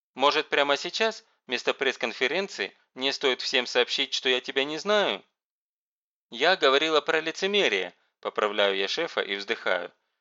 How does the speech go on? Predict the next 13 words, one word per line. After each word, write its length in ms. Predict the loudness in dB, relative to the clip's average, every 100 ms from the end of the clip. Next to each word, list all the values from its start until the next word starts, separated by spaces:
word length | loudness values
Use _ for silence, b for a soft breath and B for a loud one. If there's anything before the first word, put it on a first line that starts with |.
| _
«Но 100 | -2
ведь 160 | 0 0
это 180 | 0 0
же 140 | 0
правда, 440 | 4 4 4 0
господин 420 | -2 -4 -4 -4 -4
президент». 680 | -2 -2 -2 -4 -4 -10 _ _ _ _ _ _ _ _ _ _ _ _
«Что 240 | 0 4
именно 400 | 4 2 2 2
правда?» 500 | 4 4 4 0 -6 _ _ _ _ _ _ _ _ _ _ _ 2
«Давление 520 | 2 4 2 2 0
в 60 |
школе». 440 | 0 2 2 0